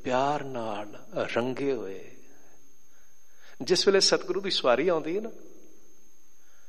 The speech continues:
ਯਕੀਨ ਜਾਣਿਓ, ਵੈਰਾਗ ਦੇ ਫੁਹਾਰੇ ਛੁੱਟਦੇ ਨੇ।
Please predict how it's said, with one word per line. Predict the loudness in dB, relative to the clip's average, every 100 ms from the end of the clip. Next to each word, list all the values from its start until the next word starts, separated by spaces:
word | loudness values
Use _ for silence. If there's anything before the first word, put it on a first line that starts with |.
| -8 -8 -8 -8 -8 -8 -8 -8 -8 -8 -8 -10 -8
ਯਕੀਨ | -4 -2 0 0
ਜਾਣਿਓ, | 4 4 4 0 2
ਵੈਰਾਗ | 4 6 8 6
ਦੇ | 6 4
ਫੁਹਾਰੇ | 2 4 4 6 4 2
ਛੁੱਟਦੇ | 2 0 0 -2
ਨੇ। | -4